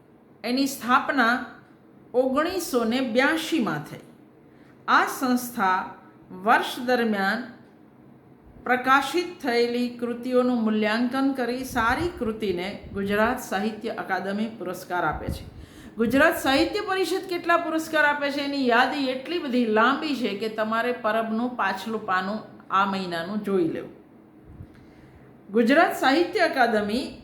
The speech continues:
એ ગુજરાત સરકારની સંસ્થા છે અને આ સંસ્થાનું મુખપત્ર શબ્દ સૃષ્ટિ દર મહિને સંસ્થા પ્રગટ કરે છે. જે રીતે ગુજરાતી સાહિત્ય પરિષદ એ પરબ પ્રગટ કરે, એ રીતે ગુજરાત સાહિત્ય અકાદમી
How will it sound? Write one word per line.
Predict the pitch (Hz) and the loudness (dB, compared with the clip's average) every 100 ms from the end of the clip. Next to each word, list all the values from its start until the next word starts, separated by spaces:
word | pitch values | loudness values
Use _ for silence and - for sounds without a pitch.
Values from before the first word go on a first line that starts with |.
| - | -4
એ | 233 226 214 | 0 0 2
ગુજરાત | 220 240 262 269 | 2 4 4 2
સરકારની | - 240 247 240 277 339 302 | 0 0 2 4 4 2 -4
સંસ્થા | - 196 196 - 175 165 | -4 -6 -6 -4 -2 -2
છે | - 220 180 - | -4 -6 -6 -4
અને | 220 247 240 | 0 0 2
આ | 240 269 | 2 2
સંસ્થાનું | - 254 269 262 - 311 311 | 0 -2 -2 -2 -2 -2 0
મુખપત્ર | 285 311 349 320 - 214 - 165 - - - - - | 0 0 -4 -4 0 -2 -2 -6 -6 -8 -18 -20 -16
શબ્દ | - 285 277 269 | -4 0 0 2
સૃષ્ટિ | 294 262 226 214 - 202 247 214 | 0 2 2 0 -2 -4 -4 -2
દર | 226 233 196 | 2 2 0
મહિને | 190 190 180 196 - - | -2 -2 -4 -6 -10 -10
સંસ્થા | - 202 202 196 | -6 -6 -4 -4
પ્રગટ | 180 160 170 170 | -4 -6 -6 -6
કરે | 165 160 | -8 -8
છે. | 156 - - - - | -10 -12 -14 -10 -8
જે | - 311 | 0 2
રીતે | 370 392 311 | 2 -2 -2
ગુજરાતી | 254 262 277 277 320 | 2 4 4 0 -2
સાહિત્ય | 294 285 320 339 | 0 -2 -2 -4
પરિષદ | 277 311 320 320 320 240 - - - - | -2 0 2 2 2 -2 -14 -20 -16 -4
એ | 220 | -2
પરબ | 220 240 294 - | 2 4 2 0
પ્રગટ | 233 196 196 180 | -2 0 -4 -6
કરે, | 170 208 | -6 -6
એ | - 220 | -4 -2
રીતે | 220 240 233 | -2 -2 -4
ગુજરાત | 214 196 190 202 247 - - - - - - - - - | -2 -2 2 4 2 -2 -14 -20 -20 -20 -18 -20 -20 -10
સાહિત્ય | - 226 269 - | 0 2 2 0
અકાદમી | 311 180 214 240 233 151 | -4 -2 0 0 0 -2